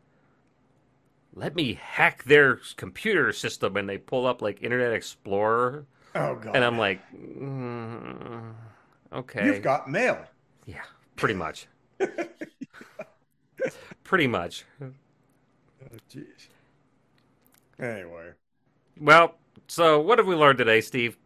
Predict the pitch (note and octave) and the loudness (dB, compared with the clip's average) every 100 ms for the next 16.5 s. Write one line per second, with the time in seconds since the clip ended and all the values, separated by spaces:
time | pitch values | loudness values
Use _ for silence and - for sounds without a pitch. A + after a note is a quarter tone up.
0 | - D#3 F3 - E3 D#3 D3 C3+ D3+ - | 4 6 6 0 -6 -2 -2 -2 -6 -8
1 | _ _ _ _ _ _ - F#3 F#3 F3+ | _ _ _ _ _ _ -4 -2 0 0
2 | F#3 F3+ - D3+ E3 D#3+ D3 C3 C#3+ C#3 | 0 -2 -4 -6 -6 -4 -6 -4 -4 -4
3 | C3 B2 B2 A2+ - C3 A2+ G#2+ G2 B2 | -6 -8 -4 -4 -6 -10 -8 -8 -8 -8
4 | F#2 - - _ _ _ _ - C3 B2+ | -12 -16 -20 _ _ _ _ -10 -4 -2
5 | B2+ B2+ C3 A#2+ A#2+ A#2+ A#2+ A#2+ A#2+ _ | -2 -2 -2 0 0 -2 -6 -10 -16 _
6 | _ D#3 D3+ - D#3+ F#3+ G#3+ E3+ F#3 G#3 | _ -4 -2 -2 -4 -4 -4 -8 -6 -6
7 | B2+ - _ C3+ D#3+ D#3+ - - _ _ | -6 -14 _ -8 -6 -8 -10 -16 _ _
8 | _ _ _ F#2+ F#2+ G#2+ A#2 - - A3+ | _ _ _ -12 -6 -4 -4 -4 -2 -2
9 | G3+ G#3+ G3+ F3 D3+ - G3+ F3+ F3+ - | -2 -4 -6 -10 -12 -10 -10 -6 -6 -6
10 | E3 D3 C#3 A2 - - _ - _ _ | -6 -4 -6 -8 -12 -20 _ -20 _ _
11 | _ - A#2+ - - - - _ _ _ | _ -12 -12 -12 -12 -10 -10 _ _ _
12 | _ _ - - - A#3 - - - F#2+ | _ _ -14 -14 -12 -12 -10 -10 -12 -8
13 | B2 D3 D3+ D3+ D#3+ D3+ D3+ B2 C#3 F3+ | 0 2 4 0 2 2 2 4 8 10
14 | G#3 F3+ F3 D#3+ D3 D3 C#3+ C3+ B2 - | 8 6 4 4 2 4 4 4 0 -4
15 | A#2+ - B2+ - A#2+ A2 - B2 - A#2 | -8 0 0 0 -10 -12 -16 -16 -12 -12
16 | A#2+ G2 G#2 G2+ | -8 -8 -2 -2